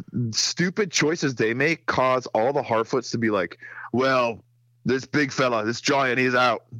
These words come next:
Speaker 2: Get him out of here. Get him out of Ireland.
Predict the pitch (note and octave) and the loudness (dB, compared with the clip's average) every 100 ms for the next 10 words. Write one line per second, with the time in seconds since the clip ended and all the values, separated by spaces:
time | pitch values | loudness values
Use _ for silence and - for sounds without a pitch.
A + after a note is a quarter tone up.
0 | C#3+ _ - E3 D3 D3 C3+ C3+ B2+ B2+ | -16 _ 0 0 2 2 4 4 2 2
1 | A#2+ G#2+ G2+ - - A3+ F#3 F3+ D3+ D3 | 4 4 2 -4 0 2 4 2 2 2
2 | C#3+ C#3+ C3+ C3 - | 4 4 2 0 -4